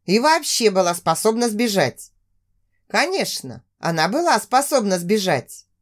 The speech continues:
Боль Даша не любила, но терпела. Только ради чего? Чтобы показать, что она лучше собаки? Тю. Даша не обманывала себя. Ради денег она станет и собакой,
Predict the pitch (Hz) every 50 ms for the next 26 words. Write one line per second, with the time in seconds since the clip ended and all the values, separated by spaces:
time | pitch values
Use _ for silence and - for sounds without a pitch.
0 | _ _ _ _ - 175 175 262 349 381 311 220 220 226 254 - - 254 247 247
1 | 247 247 254 254 214 208 208 180 156 135 123 - - _ _ _ - 156 202 220
2 | - 269 262 262 - - 220 185 156 139 123 107 - _ _ _ _ _ - 208
3 | 226 220 - 269 269 269 262 233 262 254 - - - 285 269 233 214 165 131 123
4 | _ _ _ _ _ - - - - 220 226 240 220 - 247 254 254 254 233 240
5 | 247 247 240 - - 247 247 240 240 240 240 240 220 - - 240 - - 240 240
6 | 233 233 269 311 359 - - 165 143 143 - _ _ _ _ _ _ _ _ -
7 | - 202 190 208 220 214 _ _ _ _ _ _ _ _ _ _ _ _ _ _
8 | - 190 170 214 247 - - 330 330 330 320 330 320 247 226 214 214 220 226 226
9 | 220 196 202 196 - - 202 180 175 170 139 127 127 - _ _ _ - 165 185
10 | 214 226 220 202 233 208 190 196 254 302 381 381 277 - 190 180 180 180 - -
11 | - 190 202 214 220 214 240 233 - - 269 262 196 190 185 202 - - 180 143
12 | 135 139 -